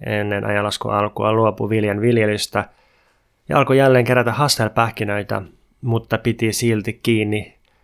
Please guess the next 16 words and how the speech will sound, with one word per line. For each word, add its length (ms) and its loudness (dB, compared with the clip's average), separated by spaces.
kesitytyistä 600 0
sijoistaan 600 2
ja 60 -4
karjalaumoistaan, 1120 2
joiden 240 0
lihalla 360 -2
herkuteltiin 680 -4
juhlakaudella. 1300 -2
Ja 80 2
jotenkin 460 4
samaan 360 6
aikaan 320 2
ihmiset 320 -4
onnistu 340 0
koordinoimaan 580 2
toimintaansa 760 0